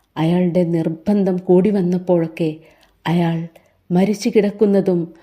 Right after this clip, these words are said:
ആ ശവത്തേൽ കാലെടുത്ത് വെച്ച് ലോകത്തെ നോക്കുന്നതുമായ ഒരു രസമുള്ള ചിത്രം എൻ്റെ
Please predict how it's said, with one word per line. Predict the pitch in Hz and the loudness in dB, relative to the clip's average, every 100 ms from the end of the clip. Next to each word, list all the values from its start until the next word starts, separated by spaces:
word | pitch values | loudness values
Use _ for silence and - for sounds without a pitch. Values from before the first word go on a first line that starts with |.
| _ _ | _ _
ആ | 160 202 | 0 0
ശവത്തേൽ | - 180 196 196 208 202 | 0 0 0 0 0 0
കാലെടുത്ത് | - 185 202 214 214 220 | -2 0 2 2 4 4
വെച്ച് | 202 196 202 | 2 2 2
ലോകത്തെ | 190 196 202 202 208 202 | 4 2 2 -2 2 2
നോക്കുന്നതുമായ | 202 202 208 208 202 196 196 196 185 180 - - | 2 0 0 0 0 0 0 0 0 -4 -14 0
ഒരു | 202 220 | 4 6
രസമുള്ള | 208 214 294 269 220 | 4 4 6 6 2
ചിത്രം | 196 180 190 180 165 165 - _ | 0 -2 0 0 0 -6 -16 _
എൻ്റെ | 147 165 | -2 0